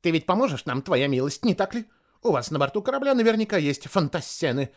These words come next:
Всего разок выставить вдоль стены строй чудовищ, и мы в безопасности на целую сотню лет".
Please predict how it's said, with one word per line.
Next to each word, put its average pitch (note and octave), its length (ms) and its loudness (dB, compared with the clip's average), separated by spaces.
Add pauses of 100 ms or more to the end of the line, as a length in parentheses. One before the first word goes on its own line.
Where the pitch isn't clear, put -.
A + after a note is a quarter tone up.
(100)
Всего C#4+ 260 -2
разок A#3 300 0
выставить G#3+ 340 -2
вдоль F#3 220 4
стены G#3+ 280 0
строй A3 260 2
чудовищ, A#3+ 440 0
и C4+ 80 -2
мы A3 120 6
в A#2 80 0
безопасности E3 720 -2
на D#3 140 2
целую D3+ 320 2
сотню E3+ 320 -2
лет". E3+ 240 2